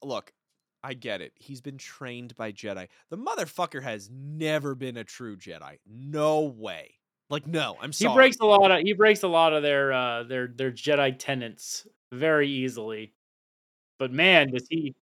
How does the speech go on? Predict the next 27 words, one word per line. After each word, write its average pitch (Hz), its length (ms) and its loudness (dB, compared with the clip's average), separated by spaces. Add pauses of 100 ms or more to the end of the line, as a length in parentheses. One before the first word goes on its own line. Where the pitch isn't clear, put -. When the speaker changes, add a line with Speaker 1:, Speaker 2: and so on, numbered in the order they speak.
(360)
Speaker 1:
Have 135 120 -8
you 147 80 -8
noticed 131 300 -6
he 143 40 -12
does 127 200 -8
it 117 80 -12
mostly 104 300 -10
when 101 120 -14
he's 95 120 -16
alone? 90 320 -20 (960)
Speaker 2:
Yeah. 220 200 8 (240)
Oh, 240 120 10
yeah. 143 200 10 (1080)
'Cause 190 140 6
he, 202 180 2
'cause 185 160 2
he 190 60 2
can't 202 180 6
be 175 80 6
held 170 140 6
accountable 160 440 4
if 113 80 -2
he 135 60 -2
does 135 160 2
it 123 60 -4
by 127 120 0
himself. 113 540 -6